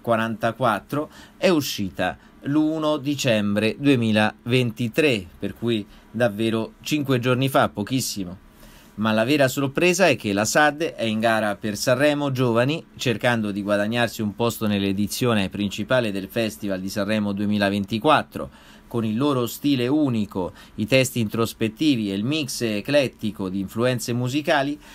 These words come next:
la SAD promette di essere una delle scoperte più interessanti di quest'anno.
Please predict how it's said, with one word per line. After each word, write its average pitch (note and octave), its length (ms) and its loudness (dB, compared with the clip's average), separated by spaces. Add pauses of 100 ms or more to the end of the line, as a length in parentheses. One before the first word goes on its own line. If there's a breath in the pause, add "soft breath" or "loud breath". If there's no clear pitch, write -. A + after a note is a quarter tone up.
(140 loud breath)
la A#2 120 2
SAD F#2+ 440 -2
promette G#2+ 480 -2
di G2+ 100 0
essere G2+ 500 0
una A#2 220 0
delle G2 220 -2
scoperte G2+ 680 -4
più C#3 160 -4
interessanti G#2+ 1120 -2
di C3+ 220 0
quest'anno. A#2 680 2